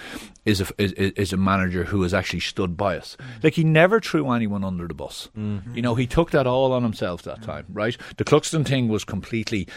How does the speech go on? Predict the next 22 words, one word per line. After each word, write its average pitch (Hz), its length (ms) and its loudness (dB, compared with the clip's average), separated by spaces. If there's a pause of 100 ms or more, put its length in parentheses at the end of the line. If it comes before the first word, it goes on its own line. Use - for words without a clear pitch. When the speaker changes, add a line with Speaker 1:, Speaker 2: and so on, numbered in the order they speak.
(280)
Speaker 1:
he, - 180 -8
he 107 180 -2
basically 110 460 4
staged - 500 -2
stum 98 220 0
about 78 300 -6
it. - 20 -4
Speaker 3:
Yeah. 110 140 -2
Speaker 1:
He - 60 -4
said, 143 180 2
"Look, 143 140 6
he'll 156 100 2
come 160 180 0
back 175 220 0
when 139 100 -4
he's 120 140 -4
ready." 123 220 0
Speaker 3:
Mm. 104 360 -10
Speaker 1:
You 139 140 -2
know, 135 260 2
and, 131 300 4
and 127 360 2